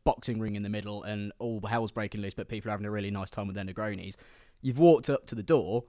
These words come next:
and this man just starts gibbering and rabbiting away at you, and it's almost on the borderline of being, like, threatening, but it's definitely in the uncomfortable setting. And then you realise that's the doorman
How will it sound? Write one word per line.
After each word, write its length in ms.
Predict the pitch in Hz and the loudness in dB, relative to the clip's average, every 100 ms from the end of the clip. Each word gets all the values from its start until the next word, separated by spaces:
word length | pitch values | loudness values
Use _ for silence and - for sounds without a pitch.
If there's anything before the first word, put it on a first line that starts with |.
| _ - | _ -4
and 140 | 123 | 0
this 120 | 127 | 0
man 240 | 143 147 131 | 2 2 2
just 120 | 113 | 0
starts 220 | 123 90 | -4 -8
gibbering 440 | - 135 120 120 117 | -6 -2 0 0 0
and 140 | 107 | 2
rabbiting 400 | 120 117 110 117 | 4 4 2 -4
away 220 | 107 107 | -2 -2
at 80 | 104 | -2
you, 140 | 104 107 | -2 -2
and 80 | 120 | -2
it's 100 | - | -4
almost 420 | 165 208 226 214 - | -2 0 0 -2 -2
on 120 | 175 | -4
the 60 | |
borderline 420 | 175 165 156 151 143 | 0 2 4 4 2
of 80 | |
being, 240 | - 139 139 | 0 0 2
like, 280 | 131 131 - _ - | 2 0 -2 _ -20
threatening, 540 | - - - 135 127 | -6 -2 0 0 0
but 140 | 127 - | -2 -4
it's 120 | - - | -6 -6
definitely 480 | 143 131 127 120 117 117 | -4 -4 -6 -4 -4 -6
in 180 | 113 110 | -4 -2
the 100 | 110 | -2
uncomfortable 840 | 110 107 127 - - 113 123 113 - _ _ _ _ _ - | -4 -4 -6 -8 -12 -4 -2 -4 -6 _ _ _ _ _ -8
setting. 360 | - 127 127 - | -4 -2 -2 -4
And 100 | - | 0
then 80 | 175 | 2
you 60 | 214 | 8
realise 260 | 208 180 160 | 10 10 6
that's 160 | - | 0
the 80 | - | -2
doorman 500 | 117 185 170 104 98 | 4 6 6 2 -4